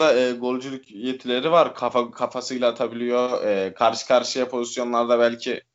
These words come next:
zayıf ancak kasap, e, sakar bir oyuncu değil, kasap bir oyuncu değil.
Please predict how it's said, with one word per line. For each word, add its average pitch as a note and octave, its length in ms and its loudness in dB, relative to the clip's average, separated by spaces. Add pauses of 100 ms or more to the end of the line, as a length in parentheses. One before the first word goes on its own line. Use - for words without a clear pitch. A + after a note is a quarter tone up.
(240)
zayıf A#2+ 340 4
ancak C3 540 0
kasap, B2+ 500 2
e, F#2+ 640 0
sakar A#2+ 460 2
bir B2+ 60 -4
oyuncu B2 300 -4
değil, B2+ 180 -4
kasap A#2 420 -2
bir A#2+ 60 -2
oyuncu A#2 340 -4
değil. B2 260 -4